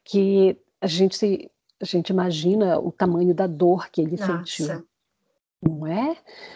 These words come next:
Speaker 1: É, é, eu acho que é uma das maiores perdas que um ser humano pode
Speaker 2: É.
Speaker 1: sentir, né? E após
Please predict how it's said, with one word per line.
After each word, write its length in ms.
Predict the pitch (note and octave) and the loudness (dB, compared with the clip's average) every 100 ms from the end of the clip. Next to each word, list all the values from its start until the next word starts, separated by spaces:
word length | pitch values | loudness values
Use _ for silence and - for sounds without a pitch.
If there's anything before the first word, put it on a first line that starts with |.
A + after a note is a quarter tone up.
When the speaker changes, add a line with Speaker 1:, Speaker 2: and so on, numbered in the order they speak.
| - - | -8 0
Speaker 1:
É, 200 | F#3 - | 2 2
é, 200 | F#3+ F3 | -2 0
eu 100 | E3 - | 0 2
acho 240 | F#3 F#3 | 0 0
que 80 | - | 0
é 220 | E3+ E3+ | 2 0
uma 260 | F#3 F#3+ F#3 | 0 0 0
das 200 | F3+ F3 | 0 0
maiores 360 | F3+ F3 F3+ | 0 0 -2
perdas 600 | - - F#3+ F3+ E3+ E3+ | -6 4 4 4 -4 -6
que 80 | - | -10
um 40 | |
ser 220 | F3+ - E3+ | -8 -6 -4
humano 320 | E3 D#3+ E3+ | -4 -2 -4
pode 240 | - D#3+ | -2 -2
Speaker 2:
É. 260 | F3 E3+ D#3 E3+ E3 - _ _ _ _ _ _ | 0 -2 -4 -6 -12 -20 _ _ _ _ _ _
Speaker 1:
sentir, 300 | - - D3+ | 0 0 -4
né? 160 | F3+ F3 | -4 0
E 140 | - G#3+ | 4 4
após 500 | G#3+ G#3+ G#3+ - | 4 2 2 -2